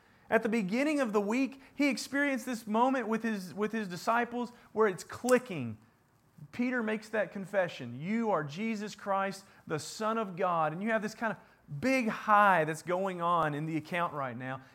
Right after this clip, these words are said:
And then immediately following that, Peter that makes this confession is rebuking Jesus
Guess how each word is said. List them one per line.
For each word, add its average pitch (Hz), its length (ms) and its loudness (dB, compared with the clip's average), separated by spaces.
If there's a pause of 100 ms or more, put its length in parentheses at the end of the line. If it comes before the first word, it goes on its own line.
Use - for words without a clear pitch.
And 196 140 0
then 185 180 -2
immediately 233 680 0
following 185 580 6
that, 120 340 -4 (720)
Peter 240 340 -2
that 180 140 0
makes 214 220 -4
this 190 140 -8
confession 170 580 -4
is 147 180 -8
rebuking 147 640 -6
Jesus 117 580 -6